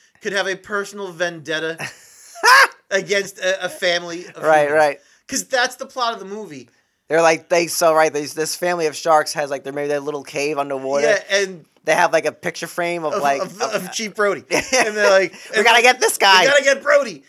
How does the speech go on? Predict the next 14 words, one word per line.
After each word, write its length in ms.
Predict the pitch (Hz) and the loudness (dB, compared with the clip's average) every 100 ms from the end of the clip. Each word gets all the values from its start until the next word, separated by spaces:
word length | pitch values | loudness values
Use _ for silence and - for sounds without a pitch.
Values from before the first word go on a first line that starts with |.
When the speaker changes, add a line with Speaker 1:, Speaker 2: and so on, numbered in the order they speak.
| _ _ | _ _
Speaker 1:
And 160 | 220 247 | -4 -2
then, 300 | 277 269 226 _ - | -2 -4 -12 _ -12
so 280 | - 247 | -6 -6
Brody's 460 | 208 170 254 262 190 | -8 -4 -4 -4 -12
dead 280 | 131 196 214 | -2 -2 -2
in 120 | 180 | -8
this 180 | 139 - | -12 -14
movie, 480 | 135 120 120 127 _ _ _ - | -14 -14 -16 -16 _ _ _ -8
and 180 | 185 175 | -8 -8
it's 160 | 160 | -10
his 160 | 175 143 | -10 -10
wife, 580 | 156 214 165 135 - _ _ _ _ _ _ | -2 0 0 -6 -18 _ _ _ _ _ _
and 160 | 180 190 | -8 -4
she 340 | - 226 196 | -4 -6 -10